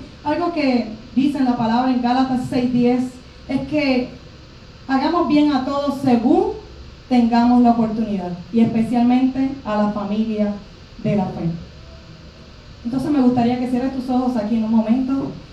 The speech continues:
Gracias, Señor, te doy por esta oportunidad de predicar tu palabra, de traer, Señor, un depósito del cielo.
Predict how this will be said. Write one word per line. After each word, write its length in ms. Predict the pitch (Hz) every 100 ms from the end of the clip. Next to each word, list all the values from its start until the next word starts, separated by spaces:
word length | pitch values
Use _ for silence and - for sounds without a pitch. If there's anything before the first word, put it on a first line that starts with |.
| - -
Gracias, 400 | 240 262 269 254
Señor, 380 | - 240 247 247
te 100 | 233
doy 240 | 214 240 262
por 200 | 214 208
esta 180 | 214
oportunidad 720 | 233 233 208 208 190 202 226 220 - -
de 80 | 214
predicar 440 | 208 196 196 208
tu 120 | 247
palabra, 540 | 233 196 208 220 247 254 - - - - -
de 120 | 226
traer, 480 | 226 220 208 240 254
Señor, 240 | 240 226
un 100 | 247
depósito 640 | 262 226 233 233 262 254 247
del 240 | 220 202
cielo. 560 | - 208 202 202 185